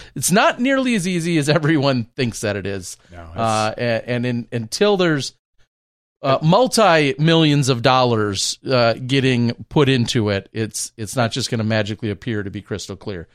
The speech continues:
Speaker 2: And
Speaker 1: And
Speaker 2: the
Speaker 1: even then, it's still gonna be
Speaker 2: Difficult.
Speaker 1: tough.
Speaker 2: It's still tough.
Speaker 1: It,
Speaker 2: It's just
Speaker 1: we're
Speaker 2: you
Speaker 1: still
Speaker 2: have more
Speaker 1: following
Speaker 2: people and
Speaker 1: people through the woods to show you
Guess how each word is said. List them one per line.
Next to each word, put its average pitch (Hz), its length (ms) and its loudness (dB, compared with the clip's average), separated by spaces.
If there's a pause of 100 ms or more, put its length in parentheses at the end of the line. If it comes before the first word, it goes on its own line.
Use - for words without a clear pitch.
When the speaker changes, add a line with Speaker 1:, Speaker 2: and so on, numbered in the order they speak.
(120)
Speaker 2:
And 131 120 -2
Speaker 1:
And 214 60 4
Speaker 2:
the 294 40 4
Speaker 1:
even 311 160 4
then, 294 140 2
it's 226 120 -2
still 285 220 0
gonna 285 240 0
be 269 160 2
Speaker 2:
Difficult. - 640 -2
Speaker 1:
tough. - 120 -14
Speaker 2:
It's 117 120 -10
still 147 140 2
tough. - 220 -2
Speaker 1:
It, 233 60 0
Speaker 2:
It's 220 120 0
just - 80 4
Speaker 1:
we're 233 80 4
Speaker 2:
you - 20 2
Speaker 1:
still 285 340 2
Speaker 2:
have 220 100 0
more 269 120 4
Speaker 1:
following 277 480 2
Speaker 2:
people 208 100 2
and 202 80 -4
Speaker 1:
people 196 580 4 (440)
through 262 300 4
the 233 140 4
woods 147 760 2 (960)
to 190 100 0
show 226 240 4
you 214 420 2